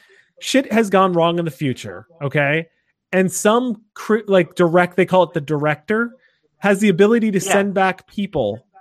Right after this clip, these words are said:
Speaker 1: in time into the consciousness because they have the historical record of people who are going to die. So basically, they know someone's gonna die, so they quickly, before they die, shove the consciousness of someone from the future into that person before they die,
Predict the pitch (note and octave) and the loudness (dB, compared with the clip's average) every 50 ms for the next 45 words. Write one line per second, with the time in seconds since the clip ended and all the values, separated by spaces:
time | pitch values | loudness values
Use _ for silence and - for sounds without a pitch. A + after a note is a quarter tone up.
0 | _ _ _ _ _ _ _ - F#3+ G3+ G#3 G3 D#3 F3+ F#3 F3+ F#3 G3 G#3+ A3+ | _ _ _ _ _ _ _ -2 0 0 0 -2 -2 -2 0 0 0 0 -2 -4
1 | A#3+ A#3 - _ _ _ - A#3+ A3+ G#3+ G#3+ A3+ F#3+ G3 - - F3+ G3 G3+ G3+ | -6 -8 -12 _ _ _ -4 -2 0 0 0 0 -2 -2 -4 -2 0 0 0 0
2 | G3+ B3 A3 - - B3 B3 A#3+ - F#3 F3+ G3 F3 G3 E3+ D#3+ F3+ G3+ F#3+ F#3 | -2 -4 -6 -4 -2 -2 -2 -2 -4 -2 -2 0 2 2 2 2 2 0 0 0
3 | F3 F3+ F3 - - F#3 F#3 F3+ F3 F3+ E3+ D#3+ E3 D#3+ - G3+ G3+ - F#3+ F#3 | 2 0 0 0 2 2 2 2 2 0 0 0 0 0 0 0 0 0 0 -2
4 | F3+ - - A3 G#3 A3+ G3 - G#3 F#3 F3 D#3 D3+ D#3 D#3+ E3+ F3+ E3+ F3 - | -2 0 -2 -2 0 0 -2 -2 0 -2 -2 -2 0 0 0 0 0 -2 -2 -6
5 | E3 C#3+ D3 C3+ C3 B2+ G#2 - - _ _ _ _ _ _ _ _ _ _ _ | -4 -2 0 0 0 -2 -4 -8 -16 _ _ _ _ _ _ _ _ _ _ _
6 | _ _ _ _ - G3 F#3 A3+ G#3+ - A3 A3 G#3+ G3+ F#3 - - - - - | _ _ _ _ -2 2 4 4 4 2 2 2 4 4 4 2 -4 -10 -4 0
7 | G3+ G#3 G#3+ A#3+ A#3+ A#3 - A#3+ A#3 G#3 F#3 G#3+ G#3 F#3+ E3+ F#3+ F#3+ G#3 A3+ A3 | 2 4 6 6 4 4 2 0 -2 -2 0 0 0 2 2 2 2 2 0 -2
8 | - G3+ F#3 E3+ E3+ - G#3 G#3 G#3 G#3+ G#3 F#3 F3+ E3+ - F#3+ F#3+ F#3+ G3 G3 | -2 -4 -4 -4 -2 -2 -4 -4 -2 -4 -4 -4 -4 -4 -2 0 0 2 2 2
9 | G3 G#3 G#3 G3+ G#3 G3+ - - - G#3+ G#3 F#3 F3 F#3 - - F#3 F#3 F#3 - | 2 2 0 0 0 -2 -2 0 2 2 2 2 0 -4 -4 -4 -6 -6 -6 -6
10 | G#3+ G3 - A3 G#3 G#3 F3+ D#3 - F#3 F3+ F#3 F3 - F3+ F3+ E3 D3+ - F#3+ | -10 -10 -8 -8 -8 -8 -10 -8 -6 -4 -4 -4 -4 -6 -6 -8 -8 -6 -4 -4
11 | F#3+ - G3+ G3 - G3 F#3 E3+ - E3+ E3+ E3 D#3+ - F3 F3 E3 - D#3+ D3+ | -2 -2 -2 -4 -2 -2 -4 -2 -2 0 0 0 2 2 0 0 0 -2 -6 -6
12 | C#3+ - E3 E3+ F3 F#3 G3 F#3+ G#3+ A3 A#3+ C#4 C#4+ | -4 -2 0 0 2 2 2 2 2 0 0 -2 -4